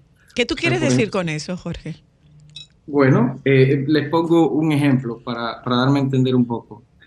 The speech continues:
Speaker 2: Eh, es algo que pasó hace poco aquí, que también bien pudiera pasar en cualquier escuela de República Dominicana.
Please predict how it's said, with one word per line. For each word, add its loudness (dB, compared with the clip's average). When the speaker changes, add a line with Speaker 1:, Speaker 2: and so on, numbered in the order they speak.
Speaker 2:
Eh, 2
es 2
algo 2
que -4
pasó -2
hace -8
poco -4
aquí, 0
que -2
también 2
bien -2
pudiera -2
pasar -6
en -2
cualquier -4
escuela -4
de -2
República -6
Dominicana. -2